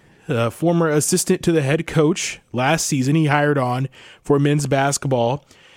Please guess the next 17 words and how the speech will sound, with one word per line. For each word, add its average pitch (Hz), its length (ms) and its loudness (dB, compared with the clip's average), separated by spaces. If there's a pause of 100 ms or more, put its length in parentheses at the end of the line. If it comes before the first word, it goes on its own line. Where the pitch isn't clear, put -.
(320)
Uh, 117 420 0
he 151 360 -2
is 151 160 0
gonna 156 140 2
be 160 120 0
the 151 120 0
new 156 220 2
assistant 160 400 -4
A 160 140 0
D 165 140 0
for 156 220 2
development. 151 720 0
He'll 165 120 0
be 165 120 2
in 156 120 2
O'Brien 143 440 0
Center. 143 520 0